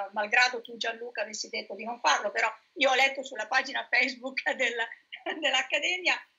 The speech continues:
una, una, un commento, eh, di un nostro ascoltatore che volevo condividere perché mi sembra che sia un po', eh, il, dia il senso anche di questo grande lavoro che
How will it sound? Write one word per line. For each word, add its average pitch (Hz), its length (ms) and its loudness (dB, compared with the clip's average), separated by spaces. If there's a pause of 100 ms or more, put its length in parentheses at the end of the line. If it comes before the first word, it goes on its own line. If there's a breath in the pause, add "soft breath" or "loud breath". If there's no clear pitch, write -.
una, 262 1000 4
una, 294 380 -2
un 285 120 -10
commento, 349 540 -4
eh, 269 440 2
di 254 80 -18
un 262 60 -12
nostro 294 260 -6
ascoltatore 294 580 -4
che - 100 -6
volevo 277 340 -4
condividere 277 580 0
perché 233 240 -8
mi 247 80 -18
sembra 269 320 -2
che 233 120 -16
sia 240 180 -4
un 247 100 -14
po', 240 280 -6 (220 soft breath)
eh, 233 360 2
il, 254 160 -4 (520)
dia 285 160 2
il 269 80 0
senso 302 440 2
anche 254 260 -2
di 233 120 -8
questo 240 460 -6
grande 254 320 0
lavoro 262 380 -2
che 208 340 -6